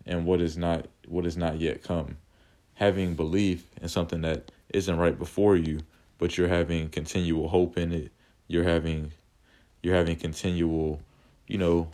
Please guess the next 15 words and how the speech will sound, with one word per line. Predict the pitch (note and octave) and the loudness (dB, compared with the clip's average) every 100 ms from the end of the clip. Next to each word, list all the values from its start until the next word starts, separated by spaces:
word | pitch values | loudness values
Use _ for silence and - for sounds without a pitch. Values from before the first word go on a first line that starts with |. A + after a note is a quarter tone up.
| - | -2
believing | E2+ F2+ A#2+ A2+ E2 | 0 4 2 2 -2
in | D#2 D#2 | -2 -4
it, | A#1 - _ _ - | -6 -12 _ _ -6
and | F2+ | -4
you | F#2 | -2
just | F#2 | -2
have | G2 E2+ | 0 0
faith, | - G2 F2+ C#2+ - - _ _ _ - | 0 2 2 0 -10 -20 _ _ _ -8
regardless | E2 F#2 G2 G2 F2 | 0 6 8 6 2
of | E2 | 0
what | F2 F2+ - | 2 2 2
things | F#2 F2+ D#2+ | 0 0 -2
may | F2 E2+ | -2 -2
seem | - F2+ F2 | -2 -2 0
like, | E2+ E2 - | 0 0 -4